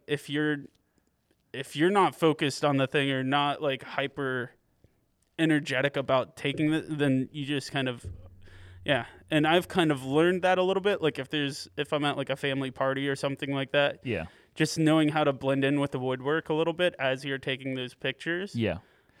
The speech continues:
Speaker 1: And
Speaker 2: Do you ever find that you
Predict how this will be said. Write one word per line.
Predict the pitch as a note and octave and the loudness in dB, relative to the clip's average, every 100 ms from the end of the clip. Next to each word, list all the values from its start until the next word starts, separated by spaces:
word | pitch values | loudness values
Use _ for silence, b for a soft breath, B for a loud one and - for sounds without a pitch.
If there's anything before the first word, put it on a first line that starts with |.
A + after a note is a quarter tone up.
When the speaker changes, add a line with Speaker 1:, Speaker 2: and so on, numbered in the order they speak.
| - | -6
Speaker 1:
And | C#3 C3+ | -4 0
Speaker 2:
Do | B2+ | 2
you | C#3 | 6
ever | D3 D#3+ | 6 4
find | - B2 C3 C3 | 2 2 2 2
that | A#2+ A2+ A2 - | 4 4 2 -2
you | A#2+ A2 A2+ A2 G#2 G2+ | -6 -2 0 0 0 -2